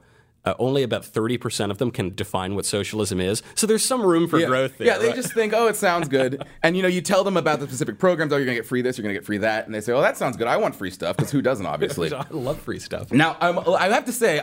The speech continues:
Speaker 2: I'm a little resentful because you, you wrote a, you wrote a book.
Speaker 1: Mm-hmm.
Speaker 2: You wrote a book, uh, with nothing in it,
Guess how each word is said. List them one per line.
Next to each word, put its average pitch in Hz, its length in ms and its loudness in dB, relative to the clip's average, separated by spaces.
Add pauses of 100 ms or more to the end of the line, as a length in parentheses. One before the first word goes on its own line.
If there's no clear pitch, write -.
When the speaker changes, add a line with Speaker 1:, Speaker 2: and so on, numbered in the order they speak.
Speaker 2:
I'm 160 180 2
a 165 40 -2
little 254 280 2
resentful 147 680 -2 (340)
because 156 240 4
you, 262 420 2
you 180 200 4
wrote 226 180 6
a, - 80 -2 (100)
you 185 160 -2
wrote 170 480 2
a 131 60 0
book. 123 280 0
Speaker 1:
Mm-hmm. 143 340 -8
Speaker 2:
You 139 120 2
wrote 165 200 0
a 180 40 -2
book, - 380 -2 (460)
uh, 110 400 2
with 123 200 2
nothing 147 380 0
in 107 140 0
it, - 180 -6